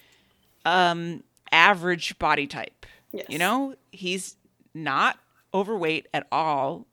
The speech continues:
Speaker 1: He's not, like, super skinny like he was when he was twenty-two, but that was probably too thin, I think.
Speaker 2: Yeah.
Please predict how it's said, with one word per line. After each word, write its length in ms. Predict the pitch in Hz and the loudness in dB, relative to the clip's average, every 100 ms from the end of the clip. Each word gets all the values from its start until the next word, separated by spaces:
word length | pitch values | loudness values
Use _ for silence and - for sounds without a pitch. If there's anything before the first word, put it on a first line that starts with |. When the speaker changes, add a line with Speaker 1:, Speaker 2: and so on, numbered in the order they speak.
| _ _ | _ _
Speaker 1:
He's 360 | - 185 175 165 | -12 -8 -6 -2
not, 360 | 151 147 - - | 0 0 0 -4
like, 220 | 156 143 | -8 -8
super 300 | - 196 170 | -12 -10 -10
skinny 500 | - - 247 190 156 | -10 -4 -2 -2 -4
like 260 | - 143 - | -4 -8 -8
he 80 | |
was 400 | 147 151 151 151 - | -4 -2 -2 -4 -8
when 120 | 156 | -8
he 180 | 175 156 | -6 -6
was 180 | 143 151 | -6 -8
twenty-two, 840 | - 165 151 - 415 220 143 127 - _ _ _ _ _ _ _ _ _ _ | -8 -6 -6 -2 -2 0 0 -4 -6 _ _ _ _ _ _ _ _ _ _
but 180 | 175 180 | -2 0
that 120 | - | -2
was 100 | 190 | -2
probably 440 | - 165 156 139 | -2 -2 -2 -4
too 440 | 139 - 226 226 214 | -6 -8 -4 -2 -4
thin, 500 | - 113 - - - _ | -8 -14 -14 -16 -20 _
I 60 | 156 | -16
think. 560 | - 71 - - - _ _ | -14 -18 -18 -20 -20 _ _
Speaker 2:
Yeah. 180 | - 180 | -4 -4